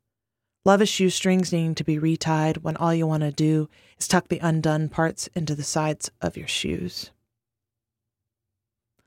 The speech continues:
Eleven, love is turning two chairs away from the New Orleans sun and inviting someone to sit with you without having to squint.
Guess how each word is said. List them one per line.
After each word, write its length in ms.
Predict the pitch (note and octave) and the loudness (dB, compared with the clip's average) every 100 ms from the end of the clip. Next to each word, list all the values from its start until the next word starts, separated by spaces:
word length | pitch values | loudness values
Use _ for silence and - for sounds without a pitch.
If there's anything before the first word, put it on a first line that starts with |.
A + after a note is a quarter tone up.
| _ _ - | _ _ 2
Eleven, 540 | E3 D3+ D3+ D3+ C#3+ _ _ _ _ _ - | 2 2 -2 -4 -8 _ _ _ _ _ 4
love 160 | G3+ G#3 | 6 6
is 140 | G3+ | 2
turning 260 | F#3+ F#3 E3+ | 2 2 2
two 180 | F#3+ | 0
chairs 360 | F3+ - E3 E3 | 0 2 2 2
away 240 | E3 D#3+ | 0 0
from 200 | D#3 E3+ | -2 -4
the 80 | D#3+ | -2
New 80 | D#3 | -2
Orleans 440 | D#3 D#3+ D#3+ D3+ | 0 2 0 -2
sun 400 | - E3 D#3+ D#3 - | -2 0 0 -2 -4
and 120 | F3+ D#3+ | -2 0
inviting 420 | D#3 D#3+ D#3+ D#3 | 2 0 0 -2
someone 400 | - D#3 D3+ D3+ | -2 -2 -2 -4
to 80 | - | -2
sit 240 | - F3+ | -2 0
with 180 | E3+ - | -2 -4
you 240 | D3+ D3+ - _ _ | -6 -6 -12 _ _
without 280 | E3+ D#3+ D3+ | -2 0 0
having 340 | D3 D#3 D3+ D3 | 0 0 -2 -6
to 100 | - | -8
squint. 560 | - - D3+ D3+ - | -4 0 -2 -2 -12